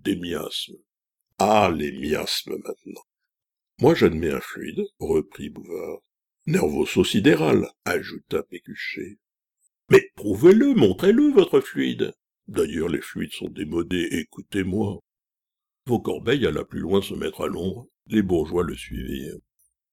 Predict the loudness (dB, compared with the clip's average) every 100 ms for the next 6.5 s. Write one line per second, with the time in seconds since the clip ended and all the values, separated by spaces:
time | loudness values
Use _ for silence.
0 | _ _ -8 0 2 2 -2 0 0 -2
1 | -4 -6 -6 2 4 4 -2 4 4 4
2 | 0 0 2 2 2 0 -4 -6 -8 2
3 | 2 4 2 2 2 0 -4 -6 -8 -10
4 | -16 _ _ 0 2 2 0 0 0 -4
5 | 0 2 2 0 -4 -8 -8 -8 -8 -8
6 | -6 0 2 2 -2